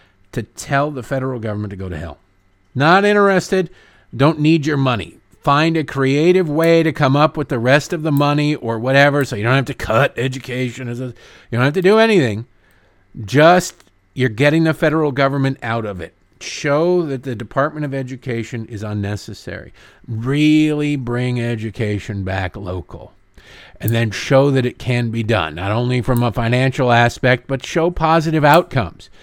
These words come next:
It would also probably have to involve special rules. I have, I'm gonna give away,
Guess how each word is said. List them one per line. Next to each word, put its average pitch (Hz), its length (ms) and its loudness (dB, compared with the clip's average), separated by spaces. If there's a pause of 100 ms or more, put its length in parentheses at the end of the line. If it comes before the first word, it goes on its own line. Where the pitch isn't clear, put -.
(220)
It - 60 -14
would 147 100 -2
also 220 320 2
probably 202 520 4
have 180 260 4
to 180 120 0
involve 165 640 2 (520)
special 156 520 0
rules. 120 540 -4 (1160)
I - 120 -4
have, 127 360 2
I'm 135 120 0
gonna 110 100 -2
give 98 120 -6
away, 98 240 -10